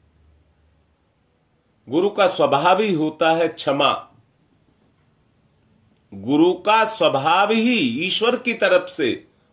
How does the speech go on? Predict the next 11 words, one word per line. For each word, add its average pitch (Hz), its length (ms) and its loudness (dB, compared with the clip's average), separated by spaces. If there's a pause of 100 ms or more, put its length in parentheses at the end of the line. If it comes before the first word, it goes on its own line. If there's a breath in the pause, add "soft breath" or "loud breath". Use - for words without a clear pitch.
प्रकृति 240 440 -2
ही 262 260 4
उस - 180 -6
तरह 170 220 4
की 147 240 -4
है 110 120 0 (1040)
कि 147 60 -10
वो 147 120 -6
क्षमा 170 360 -4
करता 98 420 -6
है। - 240 -14